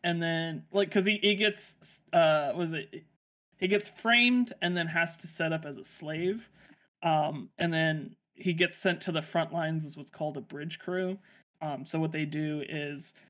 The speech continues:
uh, there are these, like, plains of plateaus that these armies fight across.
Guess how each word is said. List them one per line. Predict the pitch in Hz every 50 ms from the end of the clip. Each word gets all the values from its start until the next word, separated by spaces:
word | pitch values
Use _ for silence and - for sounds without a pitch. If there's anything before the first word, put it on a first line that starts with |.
| _ _ _ -
uh, | 160 151 143 131 123 123 - - _ _ _ _ _ _ _ _ -
there | 185 175 170 170
are | 170
these, | 160 165 160 160 160 160
like, | 165 160 156 - -
plains | - - 165 160 160 160 160 160 156
of | 139 139
plateaus | - - 147 117 - - 135 139 156 165 175 - - - _ _ _ _ _ _ _ _ - - _ -
that | 180 175 170 175
these | 160 151 143 - -
armies | 175 185 190 185 175 165 156 156
fight | - - 180 185 190
across. | 180 165 - 160 139 123 131 - - -